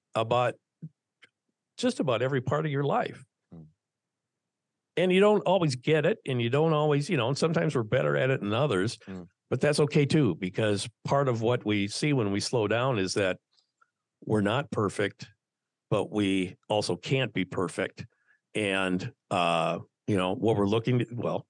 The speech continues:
Speaker 1: what we're looking to do is improve their batting average.
Speaker 2: Mm.
Speaker 1: Trying to do better.
Speaker 2: Mm.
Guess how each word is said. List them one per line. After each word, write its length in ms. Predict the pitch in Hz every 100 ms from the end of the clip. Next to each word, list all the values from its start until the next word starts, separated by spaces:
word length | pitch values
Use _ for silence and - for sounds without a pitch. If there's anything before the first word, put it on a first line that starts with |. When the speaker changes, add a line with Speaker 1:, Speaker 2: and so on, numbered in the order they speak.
| -
Speaker 1:
what 100 | 92
we're 120 | 85
looking 260 | 90 98
to 80 | 92
do 160 | 92 104
is 100 | 127
improve 340 | 101 - 107
their 120 | 113
batting 340 | 123 156 214 90
average. 360 | 80 78 - - _ _ -
Speaker 2:
Mm. 140 | 92 82 _
Speaker 1:
Trying 280 | - 131 190
to 80 | 160
do 140 | 151
better. 400 | 135 123 117 80 - _ _
Speaker 2:
Mm. 100 | 90